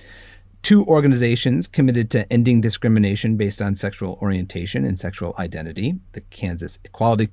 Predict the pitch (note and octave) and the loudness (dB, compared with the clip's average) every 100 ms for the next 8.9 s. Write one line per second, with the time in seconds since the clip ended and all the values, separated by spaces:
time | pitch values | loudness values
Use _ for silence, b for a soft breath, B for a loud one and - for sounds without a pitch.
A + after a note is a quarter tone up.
0 | - B2+ G#2 G#2 - D#3 G#2+ - - F#2 | -2 0 0 0 0 -2 -4 -6 -10 -6
1 | G2 F#2 D3 - G2+ F#2+ F2 F2+ G#2 - | -4 -2 -4 -8 -6 -4 -4 -8 -10 -10
2 | E2 C2+ - F3 F3 D#3+ D#3 - F#2+ F2 | -10 -10 -6 0 0 0 -8 -8 -4 -4
3 | F#2+ B2+ A2+ G#2+ F#2 F2 - A2 G#2 G#2+ | -4 -4 -4 -4 -4 -6 -4 -4 -4 -6
4 | F#2+ C3 - - - F2 F#2 - F2 - | -4 -6 -4 -10 -8 -6 -8 -8 -10 -10
5 | E2 D#2 - - - E2 F#3 - B B | -12 -12 -12 -14 -10 -8 -8 -12 B B
6 | B B B B - C3 C#3+ D3+ C#3+ D#3 | B B B B -2 2 2 2 2 2
7 | C3 - B2 A2 G#2+ G2 C#3+ C3+ C3 A2+ | 2 0 -2 2 0 2 0 0 0 0
8 | - A#2 C3 - D#3 E3 F3 F#3+ | 0 0 0 0 4 4 4 0